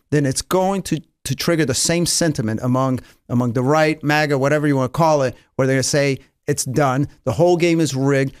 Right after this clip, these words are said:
We cannot allow this to happen anymore. We've lost our country."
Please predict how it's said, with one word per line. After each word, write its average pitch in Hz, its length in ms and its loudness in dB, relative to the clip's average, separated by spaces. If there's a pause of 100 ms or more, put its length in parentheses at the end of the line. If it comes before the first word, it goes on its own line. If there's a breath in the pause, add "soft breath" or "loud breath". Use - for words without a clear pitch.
(120)
We 127 140 0
cannot 185 560 2
allow 139 380 2
this 131 220 -6
to 123 180 0
happen 131 360 0
anymore. 123 400 0
We've 120 220 0
lost 135 340 0
our 127 80 0
country." 131 500 -2